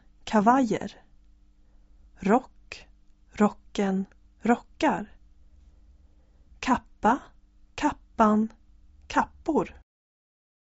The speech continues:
Dräkt, dräkten, dräkter. Kostym, kostymen, kostymer. Klänning, klänningen, klänningar. Hatt,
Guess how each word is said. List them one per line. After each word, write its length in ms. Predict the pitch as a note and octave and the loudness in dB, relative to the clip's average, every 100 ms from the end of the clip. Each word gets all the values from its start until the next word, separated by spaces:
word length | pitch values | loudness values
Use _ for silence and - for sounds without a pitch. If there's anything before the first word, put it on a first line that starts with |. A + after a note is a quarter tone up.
| - | -10
Dräkt, 720 | F#3+ G#3+ C#4 - - - - - _ - - - | -2 0 0 -4 -20 -18 -20 -20 _ -20 -20 -8
dräkten, 800 | G#3 A3 - - - G3 F#3+ G#3+ - - _ | -2 -2 -2 -8 -4 -2 -2 -4 -12 -20 _
dräkter. 880 | F#3 B3 - - - B3+ A3 - - - - - - - - - | -2 -2 -2 -6 -2 -2 -2 -10 -20 -20 -20 -20 -20 -20 -20 -18
Kostym, 800 | - G3 - - A#3 B3+ C4+ D4 - - - | -8 -8 -4 0 2 4 2 0 -4 -20 -20
kostymen, 1000 | - C#4+ - - G#3 G3+ G3 G3 G3 G#3 - - | -10 -8 -6 2 2 4 2 2 0 -4 -6 -8
kostymer. 880 | A3 - - C#4 C#4 F3+ C#3+ - - - - - - _ - _ _ - | -6 -6 -2 4 4 4 0 -10 -20 -20 -20 -20 -20 _ -20 _ _ -18
Klänning, 800 | - A#3 A3 F3+ F#3 G#3 C#4+ - - - - - | 2 4 4 2 2 0 0 -4 -18 -20 -20 -18
klänningen, 840 | - C#4 B3 G#3 G#3 G#3 G#3 G#3 - - _ _ | 0 4 6 6 4 4 2 -2 -4 -14 _ _
klänningar. 840 | - B3+ A3+ G3 C4 A3 D#3 - _ _ _ - _ - - - - - - | -2 2 4 4 2 2 -2 -10 _ _ _ -20 _ -20 -20 -20 -20 -20 -8
Hatt, 680 | - B3+ - _ - - | -2 -2 -4 _ -20 -20